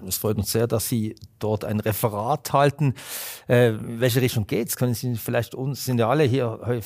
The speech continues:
heute Nachmittag auch anwesend, zwei, drei Worte dazu sagen, was Sie da uns in der Halle dann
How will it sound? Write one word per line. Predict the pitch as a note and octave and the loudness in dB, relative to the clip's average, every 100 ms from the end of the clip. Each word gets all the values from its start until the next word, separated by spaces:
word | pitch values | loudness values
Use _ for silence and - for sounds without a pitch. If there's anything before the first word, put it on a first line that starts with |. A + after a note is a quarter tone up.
| - | -4
heute | A#2+ A#2+ | -4 0
Nachmittag | A#2 A2 A2 A2 | 0 0 -2 -2
auch | C3 | -2
anwesend, | B2+ C3 C3+ A#2+ C3 B2 | 0 0 0 0 -2 -4
zwei, | - - A#2+ | -8 -2 -2
drei | A#2+ A#2+ A#2 | 0 -2 0
Worte | C3+ C#3+ | -2 -4
dazu | B2+ - C#3 | -6 -6 -8
sagen, | - B2 C#3+ C#3+ B2+ G#2+ - - _ _ _ | -2 -2 -2 -2 -4 -6 -14 -20 _ _ _
was | - A#2 G#2+ - | -14 -8 -6 -6
Sie | A#2+ A#2+ | -6 -2
da | A#2+ A#2 | -2 -2
uns | B2+ B2+ - C3 | -4 -4 -4 -2
in | B2+ | 0
der | A2 | 2
Halle | B2+ C#3 | 2 4
dann | C3 B2+ A2+ | 4 2 2